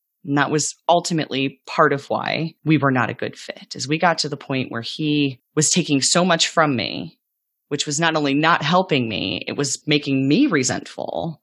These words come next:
and it was making him resentful. It was a completely toxic dynamic where he was running himself into the ground trying to quote unquote help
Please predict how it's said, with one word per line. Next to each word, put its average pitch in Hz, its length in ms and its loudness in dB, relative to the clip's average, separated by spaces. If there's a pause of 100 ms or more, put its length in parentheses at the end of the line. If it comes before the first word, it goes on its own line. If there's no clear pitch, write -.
(120)
and 427 220 4
it - 80 4
was 147 160 2
making 107 280 2
him - 200 -8
resentful. - 500 -6
It - 140 -6
was 170 120 -4
a 175 40 -6
completely 214 540 2
toxic 139 480 0
dynamic 143 520 0
where 127 80 0
he 165 200 -4
was 185 180 -2
running 143 240 0
himself 131 420 -2
into 123 220 -4
the 110 80 -6
ground 131 720 -2 (400)
trying 135 280 2
to 147 100 -4
quote 135 240 -2
unquote 123 360 -2
help - 320 0